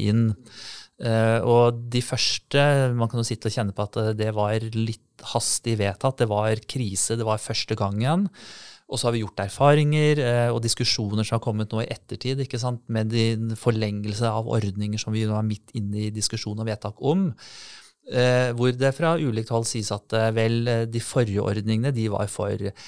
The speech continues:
lukrative, eh, det ble utbetalt utbytte, de gikk med overskudd, og dermed så foreslås jo da innstramninger,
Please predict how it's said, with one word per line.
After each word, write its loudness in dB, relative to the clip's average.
lukrative, 2
eh, 0
det -2
ble -2
utbetalt -8
utbytte, 0
de -6
gikk -12
med -6
overskudd, 2
og 2
dermed 4
så -2
foreslås 0
jo 2
da 4
innstramninger, 0